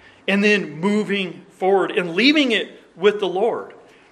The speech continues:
He prayed and asked the God that he would hide his face from his sins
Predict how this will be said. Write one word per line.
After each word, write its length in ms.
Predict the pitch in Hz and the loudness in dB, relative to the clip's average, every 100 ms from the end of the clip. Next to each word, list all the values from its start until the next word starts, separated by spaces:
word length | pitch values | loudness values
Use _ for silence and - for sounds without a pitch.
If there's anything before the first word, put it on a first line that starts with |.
| _ | _
He 180 | - 240 | 4 4
prayed 360 | 240 233 285 220 | 8 6 6 2
and 80 | |
asked 340 | 190 226 247 - | 0 -2 -2 -8
the 120 | 190 | -4
God 320 | 175 240 196 | 0 0 -2
that 120 | 165 | -6
he 120 | 165 202 | -8 -4
would 160 | 185 | -2
hide 260 | 156 196 185 | -2 -4 -4
his 180 | 196 190 | -8 -6
face 300 | 185 196 - | -6 -6 -8
from 180 | 180 | -10
his 160 | 165 151 | -10 -12
sins 400 | - 214 160 | -10 -8 -8